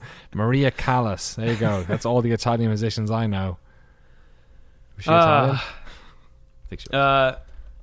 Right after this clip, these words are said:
Speaker 2: up at the front, Hamilton's hovering around one point two seconds away from Bottas until Bottas locks it up slightly around, uh, lap forty-nine.
Speaker 1: Fuck,
Speaker 2: Hamilton
Speaker 1: Maria Callas
Speaker 2: closes
Speaker 1: is
Speaker 2: up,
Speaker 1: American.
Speaker 2: but
Speaker 1: Damn it.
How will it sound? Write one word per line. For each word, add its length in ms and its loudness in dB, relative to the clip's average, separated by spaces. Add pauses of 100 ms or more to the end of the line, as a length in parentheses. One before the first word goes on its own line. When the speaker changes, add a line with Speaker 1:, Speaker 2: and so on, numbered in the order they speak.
(320)
Speaker 2:
up 120 4
at 60 0
the 60 -2
front, 240 0
Hamilton's 460 0
hovering 320 2
around 240 2
one 140 -2
point 180 -2
two 100 -2
seconds 340 -2
away 160 2
from 160 -6
Bottas 480 0
until 300 -4
Bottas 420 -2
locks 320 0
it 60 0
up 100 2
slightly 380 -2
around, 460 -2
uh, 200 -4
lap 200 -4
forty-nine. 720 -6 (560)
Speaker 1:
Fuck, 240 -8
Speaker 2:
Hamilton 280 0
Speaker 1:
Maria 20 -4
Callas 80 -4
Speaker 2:
closes 240 0
Speaker 1:
is 40 0
Speaker 2:
up, 160 4
Speaker 1:
American. 240 -10
Speaker 2:
but 280 -8
Speaker 1:
Damn 180 -10
it. 60 -16